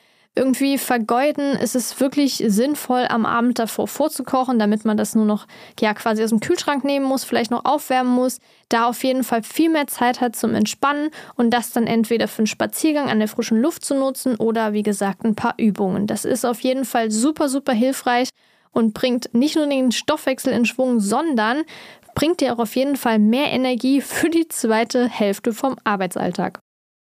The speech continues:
Der zweite Punkt ist, dass du deine Beine zum Beispiel auch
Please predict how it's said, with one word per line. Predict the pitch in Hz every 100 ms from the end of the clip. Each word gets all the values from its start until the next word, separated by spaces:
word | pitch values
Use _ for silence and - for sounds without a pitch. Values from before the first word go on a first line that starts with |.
| -
Der | 254
zweite | - 247 311 330
Punkt | 285 277 294 -
ist, | 247 - 262
dass | 277 -
du | 277
deine | 254 233 240 240
Beine | 220 233 311 262
zum | - 240
Beispiel | 233 240 254
auch | - 220